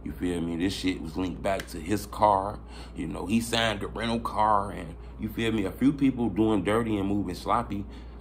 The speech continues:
You can't force Gunna to do twenty, thirty years 'cause some niggas move sloppy, you know?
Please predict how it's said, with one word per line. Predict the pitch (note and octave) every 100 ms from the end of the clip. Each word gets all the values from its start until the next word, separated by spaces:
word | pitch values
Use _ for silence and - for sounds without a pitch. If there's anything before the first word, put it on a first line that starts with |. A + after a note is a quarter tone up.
| - -
You | A#2+
can't | A#2 C3+ B2+ - - - - -
force | - C3+ D3
Gunna | E2 G#2 A#2+ G#2
to | F#2+
do | F2+ G2+
twenty, | E2+ - A2 G#2+
thirty | G#2+ G#2+
years | G2 G#2 A2+ -
'cause | F2
some | - A2 G#2
niggas | G2+ F#2 -
move | F#2+ F#2
sloppy, | - C3+ - - - - - - - - - -
you | F#2+
know? | G2 G2+